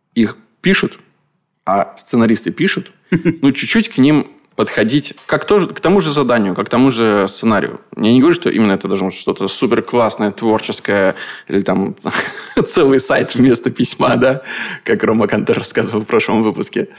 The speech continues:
Speaker 1: э, сделать. Нет, просто что-то яркое. Просто у меня вот недавно был пример суперклассного такого письма,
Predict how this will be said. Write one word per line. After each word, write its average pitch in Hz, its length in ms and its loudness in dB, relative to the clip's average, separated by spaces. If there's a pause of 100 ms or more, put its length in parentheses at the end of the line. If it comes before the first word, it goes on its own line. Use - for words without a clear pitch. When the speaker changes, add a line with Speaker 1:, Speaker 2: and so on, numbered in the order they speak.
(440)
Speaker 1:
э, 98 340 2
сделать. 104 480 0
Нет, 143 200 2
просто 202 260 0
что-то - 500 0 (180)
яркое. 120 540 -2 (480)
Просто 127 300 0
у 131 160 2
меня 151 280 4
вот 143 200 2
недавно 110 640 2
был 104 300 2
пример 110 600 0
суперклассного 113 840 -2
такого - 400 0
письма, - 540 -2